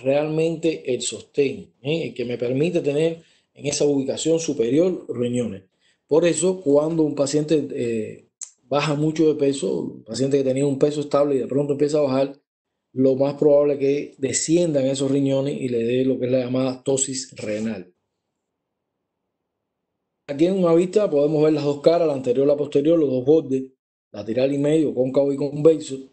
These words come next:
y los dos polos superior e inferior, que en, en lo que es el borde medial, vamos a ver lo que es el hilo renal fundamentalmente,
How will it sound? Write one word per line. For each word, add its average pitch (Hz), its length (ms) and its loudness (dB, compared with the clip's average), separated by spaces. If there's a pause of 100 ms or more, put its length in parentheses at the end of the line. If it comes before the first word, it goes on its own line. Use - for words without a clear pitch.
(480)
y 147 140 0
los 170 100 2
dos 151 160 0
polos 156 340 4
superior 135 400 0
e 147 60 2
inferior, 143 500 2 (220)
que 147 340 0
en, 131 80 -6
en 110 160 -8
lo 113 140 -6
que 131 180 0
es 143 140 -6
el 110 380 -8
borde 143 360 0
medial, 156 560 0 (420)
vamos 131 260 -4
a 131 40 2
ver 131 80 4
lo 135 100 -2
que 131 100 -2
es 127 80 -2
el 139 120 2
hilo 143 200 0
renal 135 300 -2
fundamentalmente, 131 840 -4